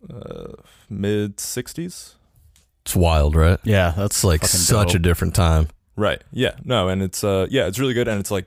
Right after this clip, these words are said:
Speaker 1: yeah, some of my favorite pieces of his work. So I ripped the title. So it's I Sometimes Glance, and I think that's, like, that's been sticking. I haven't really had any other.
Speaker 2: Is,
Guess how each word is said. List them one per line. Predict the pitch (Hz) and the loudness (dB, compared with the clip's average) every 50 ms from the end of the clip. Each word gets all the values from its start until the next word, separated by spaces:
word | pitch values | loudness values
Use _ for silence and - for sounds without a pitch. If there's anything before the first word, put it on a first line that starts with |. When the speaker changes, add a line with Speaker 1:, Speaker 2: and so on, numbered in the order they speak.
| _ _ | _ _
Speaker 1:
yeah, | - 104 95 87 | -6 -6 -6 -6
some | - - 101 92 | -6 -6 -6 -6
of | 90 | -4
my | 90 87 | -6 -6
favorite | 85 - - 104 98 92 87 92 87 85 - _ - | -8 -8 -4 -4 -2 -2 -2 -2 -4 -6 -6 _ -10
pieces | - - 101 98 - - 95 90 | -8 -8 -6 -6 -8 -8 -8 -6
of | 92 90 87 | -6 -6 -6
his | 95 87 87 | -6 -8 -8
work. | 92 90 90 98 104 - | -6 -6 -6 -6 -6 -8
So | - - - 95 87 90 90 | -8 -6 -4 -2 -2 0 0
I | 87 87 87 87 87 - _ _ _ _ _ _ _ _ _ _ _ - | 0 -2 -2 -4 -6 -8 _ _ _ _ _ _ _ _ _ _ _ -10
ripped | - 104 95 - - - | -6 -6 -6 -6 -6 -8
the | 107 | -8
title. | - - 92 90 92 104 113 127 | -6 -4 -2 -2 0 -2 -2 -4
So | 123 - - 90 92 | -6 -8 -8 -8 -8
it's | 90 - - | -8 -8 -8
I | - 90 | -8 -8
Sometimes | 92 - - 104 101 98 104 98 101 101 92 90 | -8 -6 -4 -6 -4 -2 -2 -2 -2 -4 -4 -6
Glance, | - 101 110 98 85 - - | -6 -4 -4 -4 -6 -8 -6
and | - 104 | -4 -2
I | 107 | -2
think | 101 - 196 220 - | -2 -2 -4 -6 -6
that's, | - - - - | -8 -8 -6 -4
like, | 139 117 - _ _ | -4 -4 -4 _ _
that's | - - 127 160 - - - | -8 -6 -6 -6 -6 -8 -12
been | - - - 185 160 | -10 -8 -6 -6 -4
sticking. | - - - - 180 - 98 90 | -4 -6 -4 -6 -6 -6 -6 -6
I | 85 95 | -4 -4
haven't | 135 165 160 | -4 -4 -6
really | 139 147 139 | -6 -6 -6
had | 117 120 120 | -4 -4 -4
any | 117 110 107 98 | -4 -4 -4 -4
other. | 98 95 95 95 | -4 -4 -2 -2
Speaker 2:
Is, | 95 131 123 107 - | 0 0 0 0 -2